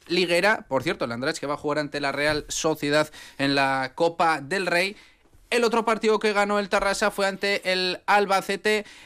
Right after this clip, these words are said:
en Copa del Rey por un, un gol, eh, a cero. El Deportivo Alavés viajó ayer, lo hizo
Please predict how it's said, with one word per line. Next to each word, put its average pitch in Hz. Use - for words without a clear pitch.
en 170
Copa 185
del 165
Rey 247
por 180
un, 190
un 165
gol, 170
eh, 151
a 190
cero. 190
El 185
Deportivo 220
Alavés 175
viajó 180
ayer, 226
lo 160
hizo 185